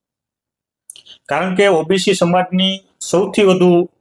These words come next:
વસ્તી છે, લગભગ ચોપન ટકાથી ઉપર વસ્તી ઓ બી સી સમાજની છે એવું માનવામાં આવે છે.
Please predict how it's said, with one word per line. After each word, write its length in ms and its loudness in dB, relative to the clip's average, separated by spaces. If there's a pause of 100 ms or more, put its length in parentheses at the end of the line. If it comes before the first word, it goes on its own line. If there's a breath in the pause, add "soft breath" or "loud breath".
(440)
વસ્તી 440 0
છે, 120 0
લગભગ 400 -2
ચોપન 340 -2
ટકાથી 520 0
ઉપર 220 0
વસ્તી 420 -2 (260)
ઓ 100 -2
બી 180 0
સી 160 -8
સમાજની 400 0
છે 120 -4
એવું 200 -2
માનવામાં 460 0
આવે 160 0
છે. 140 -12